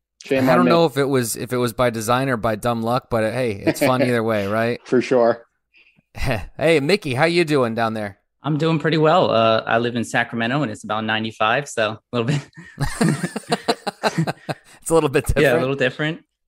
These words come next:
Speaker 3: Uh, but yeah, it's great to be on the pod. Yeah, obviously we're both big fans. Uh, I'm a huge fan, and, uh, first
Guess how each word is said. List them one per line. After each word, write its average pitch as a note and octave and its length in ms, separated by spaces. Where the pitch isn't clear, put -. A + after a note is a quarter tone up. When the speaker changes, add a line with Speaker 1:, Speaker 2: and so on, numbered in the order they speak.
Speaker 3:
Uh, C3 280
but C3+ 140
yeah, D3+ 220
it's - 180
great C#3 200
to C3+ 80
be C#3 80
on B2+ 140
the A#2 80
pod. C3+ 380
Yeah, B2+ 320
obviously B2+ 400
we're A#2 120
both B2 240
big A#2+ 200
fans. D3 480
Uh, G#2+ 380
I'm A#2 180
a A#2 40
huge A#2+ 280
fan, D3 480
and, A#2 320
uh, G#2 380
first C3+ 380